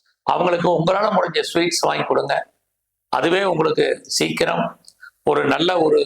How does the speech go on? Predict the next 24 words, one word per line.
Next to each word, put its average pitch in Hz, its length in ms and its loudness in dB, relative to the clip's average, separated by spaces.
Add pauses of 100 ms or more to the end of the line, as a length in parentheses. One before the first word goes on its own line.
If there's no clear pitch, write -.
(220)
குழந்தைக்கான 160 600 0 (560)
ஒரு 139 120 2
வாய்ப்பையும் 156 600 -2 (520)
ஒரு 147 200 2
மகிழ்ச்சியும் 151 640 0
சந்தோஷத்தையும் 156 580 0
உங்களுக்கு 139 280 -4
கொடுக்கும். 139 320 -2 (640)
இது 143 100 2
வரைக்கும் 170 360 0
ட்ரீட்மெண்ட் 165 440 0
எடுத்தும் 156 320 0
சக்சஸ் 151 380 -2
ஆகாதவங்க, 147 480 0
ட்ரீட்மெண்ட் 156 420 -4
ஃபெயிலியர் 151 380 0
ஆனவங்க, 143 360 -2 (120)
அடாப்டட் 170 480 -2
சைல்டு 147 220 -2
எடுக்கணும்னு 147 400 -2
ஆசைப்படுறவங்க, 143 680 -2 (720)
மத்த 185 340 2
மெடிக்கலி 190 440 -2
நீங்க 165 240 -4